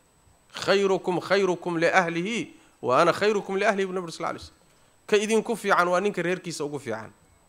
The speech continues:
Anuguna waxaan ahay midka reerkiisa ugu fiican ayaan ah. Anaa idinku fiican reeraha. Soo ma? Markii Cumar uu nabigu yimi sallallahu alayhi wasallam, uu rasuul Ilaahay ow,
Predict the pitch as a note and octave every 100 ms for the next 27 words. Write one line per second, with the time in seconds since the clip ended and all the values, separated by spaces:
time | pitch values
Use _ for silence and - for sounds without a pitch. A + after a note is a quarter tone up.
0 | _ _ _ C#3 E3 F#3 E3 E3+ E3+ D#3+
1 | E3+ G3+ G#3 G3+ E3 F3 G3+ G#3 G3 G3+
2 | F#3 A3+ - D3+ B2+ D#3+ - C#3+ D#3+ D3
3 | - _ - F3+ A#3 F#3+ F3+ F#3 D3 B2+
4 | A#2+ C3 A#2 - _ _ _ _ _ _
5 | - - E3+ E3 - _ _ _ _ _
6 | D#3+ D#3+ D#3+ C#3+ C#3 - _ - - E3+
7 | D3 C#3 D#3+ D#3 D#3 C3 D3+ D3 C3+ -
8 | D3+ C3+ B2+ C3 C3+ D#3 F3 E3 E3 D#3
9 | F#3+